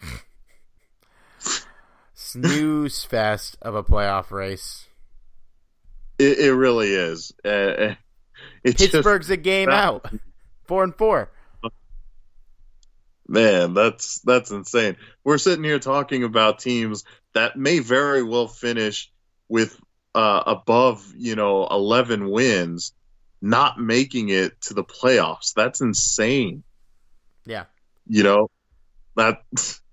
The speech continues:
Speaker 2: <laughs> and keep in mind that these guys that, or these teams that finish eleven with eleven wins and don't make the playoffs, that means that their division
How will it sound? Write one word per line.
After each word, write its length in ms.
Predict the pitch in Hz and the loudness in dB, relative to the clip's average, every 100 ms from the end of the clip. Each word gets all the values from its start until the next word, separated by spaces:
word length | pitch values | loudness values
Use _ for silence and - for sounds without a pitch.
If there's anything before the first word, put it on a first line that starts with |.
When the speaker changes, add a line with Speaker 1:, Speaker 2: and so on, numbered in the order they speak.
| 269 _ - | -12 _ -10
Speaker 2:
<laughs> 440 | 220 220 190 120 | -8 -8 -8 -2
and 200 | 135 143 | 0 0
keep 260 | - 180 - | 2 2 4
in 140 | 165 | 2
mind 420 | 135 143 127 92 - - - | 4 4 4 0 -4 -18 -2
that 380 | 110 110 - 110 | 0 0 -2 -6
these 280 | 123 147 127 | -4 -4 0
guys 640 | 127 127 123 113 107 - _ _ 110 | 0 2 2 0 -2 -10 _ _ -8
that, 360 | 110 113 113 - | 0 2 2 0
or 120 | 117 | -2
these 240 | 117 123 | -2 -4
teams 400 | - 139 131 110 | -4 -6 -6 -4
that 340 | 110 110 107 - _ _ _ _ | 0 2 2 0 _ _ _ _
finish 440 | - 139 131 110 | -6 0 2 2
eleven 720 | 123 104 113 120 110 104 101 95 _ _ _ - | 2 2 2 2 0 -4 -6 -12 _ _ _ -8
with 220 | 110 101 | -4 0
eleven 400 | 110 123 110 104 | 2 2 0 -4
wins 340 | 117 117 104 | -2 -2 -4
and 340 | 101 101 98 90 _ | -6 -6 -8 -12 _
don't 240 | - 123 110 | -2 0 0
make 220 | 127 123 | -2 -2
the 100 | - | -6
playoffs, 520 | - 101 113 143 - - - _ - | -2 0 2 0 -4 -18 -20 _ -2
that 240 | 127 175 | 0 0
means 380 | 175 170 165 135 | 0 0 -2 0
that 320 | 131 131 123 - - - | 0 2 -2 -8 -18 -8
their 260 | 113 123 | -2 -2
division 800 | 139 127 107 131 117 95 85 82 | 0 -4 0 -2 -2 -4 -6 -8